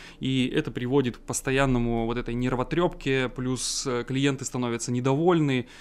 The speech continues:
ну и так далее. Ещё раз, возвращаясь к главному, да, тому, что меня насторожило и что мне не понравилось. Слишком низкие финансовые показатели.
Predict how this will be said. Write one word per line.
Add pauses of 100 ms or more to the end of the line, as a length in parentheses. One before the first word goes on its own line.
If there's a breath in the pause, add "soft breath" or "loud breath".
(200 loud breath)
ну
и
так
далее.
Ещё
раз,
возвращаясь
к
главному,
да,
тому,
что
меня
насторожило
и
что
мне
не
понравилось.
Слишком
низкие
финансовые
показатели.